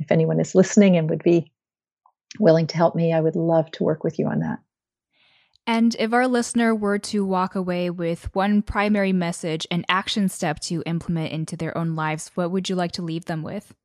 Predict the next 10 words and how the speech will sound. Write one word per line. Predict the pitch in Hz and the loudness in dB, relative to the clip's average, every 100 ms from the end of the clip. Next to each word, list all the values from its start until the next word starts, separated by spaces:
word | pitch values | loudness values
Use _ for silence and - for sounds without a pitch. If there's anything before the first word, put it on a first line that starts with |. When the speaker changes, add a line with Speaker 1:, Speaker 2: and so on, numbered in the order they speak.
| _ _ _ _ _ _ _ _ _ _ _ _ _ _ _ _ _ _ _ - | _ _ _ _ _ _ _ _ _ _ _ _ _ _ _ _ _ _ _ -10
Speaker 1:
Yeah, | 165 151 143 | -6 -6 -4
I | 156 160 | -4 -4
think | - 202 - | -2 -2 -2
what | 175 170 | 0 2
I | 170 | 2
would | 165 | 4
really | 190 202 | 6 6
recommend | 175 160 - 165 160 160 156 | 6 4 2 0 2 2 2
is | 156 - | 0 0
to | - 170 160 | 4 6 4